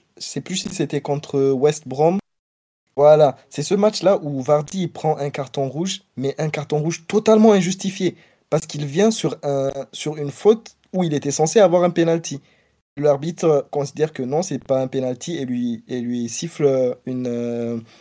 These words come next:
simulation, lui sort un carton rouge et Vardy rate les deux prochains matchs. Leicester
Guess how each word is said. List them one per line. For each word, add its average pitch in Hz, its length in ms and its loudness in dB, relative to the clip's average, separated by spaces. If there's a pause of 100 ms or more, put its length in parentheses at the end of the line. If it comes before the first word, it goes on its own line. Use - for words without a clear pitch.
(120)
simulation, 156 720 2 (260)
lui 123 120 -2
sort 190 240 6
un 190 100 6
carton 160 420 0
rouge 165 280 -2 (260)
et 131 100 0
Vardy 143 380 4
rate 170 340 2
les 127 200 0
deux 123 200 0
prochains 151 380 0
matchs. 139 360 -2 (920)
Leicester 147 480 4